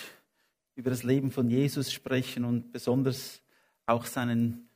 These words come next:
Tod und seine Auferstehung werden wir anschauen. Heute gibt es ja viele Nachrichten, viele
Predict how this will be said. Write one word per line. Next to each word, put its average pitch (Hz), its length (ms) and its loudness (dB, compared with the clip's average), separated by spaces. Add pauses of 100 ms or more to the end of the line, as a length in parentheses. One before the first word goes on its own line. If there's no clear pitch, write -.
(120)
Tod 131 340 0
und 120 320 0
seine 127 380 0
Auferstehung 117 720 0 (1000)
werden 120 240 0
wir 120 100 4
anschauen. 113 680 0 (2000)
Heute 202 240 6
gibt 202 220 0
es 170 180 0
ja 170 100 6
viele 175 440 2
Nachrichten, 123 920 0 (220)
viele 147 560 2